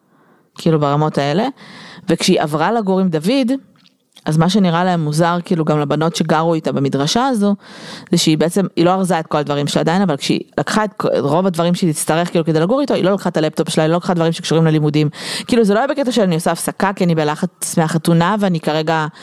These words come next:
מתעסקת ב-, ב-, לתכנן את החתונה. זה נשמע כאילו היא פרשה מהלימודים פשוט. פשוט לא אמרה לאף אחד ולא דיברה על זה. אה, ואז במרץ, ב-, אה, יום חמישי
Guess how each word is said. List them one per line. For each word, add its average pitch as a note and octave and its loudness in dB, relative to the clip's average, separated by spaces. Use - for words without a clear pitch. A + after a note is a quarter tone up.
מתעסקת F3 2
ב-, E3 0
ב-, D#3 2
לתכנן F3 2
את F3+ 0
החתונה. E3+ 0
זה F3+ 2
נשמע C4+ 2
כאילו E4+ 0
היא - -4
פרשה G#3+ -2
מהלימודים G3 0
פשוט. - -6
פשוט F3 0
לא F#3+ 4
אמרה F#3 0
לאף E3 -4
אחד A3+ -2
ולא E3+ 2
דיברה D#3 -2
על D3 0
זה. C#3+ -2
אה, F3+ 4
ואז A#3+ 0
במרץ, E3+ 0
ב-, E3+ 4
אה, D#3 4
יום F#3 2
חמישי F3 0